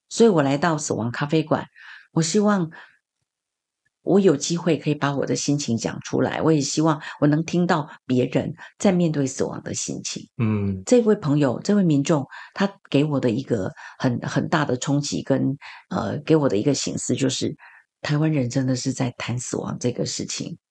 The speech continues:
Speaker 2: 嗯。
Speaker 1: 在面临之后，可能连倾诉的对象都没有。
Speaker 2: 情绪上面也都表现得不一样，对不对？
Speaker 1: 对。
Speaker 2: 会有什么样的情绪？
Speaker 1: 情绪其实很多元欸。
Speaker 2: 嗯。
Speaker 1: 因为我，我们看到蛮多他其实是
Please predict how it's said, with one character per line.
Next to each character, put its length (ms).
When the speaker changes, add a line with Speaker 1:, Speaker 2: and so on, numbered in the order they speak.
Speaker 2:
嗯。 320
Speaker 1:
在 220
面 300
临 200
之 240
后， 360
可 120
能 160
连 180
倾 240
诉 260
的 100
对 180
象 240
都 140
没 140
有。 60
Speaker 2:
情 260
绪 180
上 220
面 140
也 120
都 120
表 160
现 160
得 80
不 180
一 80
样， 200
对 80
不 120
对？ 140
Speaker 1:
对。 120
Speaker 2:
会 40
有 100
什 140
么 60
样 80
的 80
情 200
绪？ 220
Speaker 1:
情 160
绪 220
其 160
实 140
很 160
多 180
元 260
欸。 160
Speaker 2:
嗯。 220
Speaker 1:
因 120
为 480
我， 320
我 140
们 140
看 200
到 220
蛮 260
多 180
他 180
其 240
实 160
是 280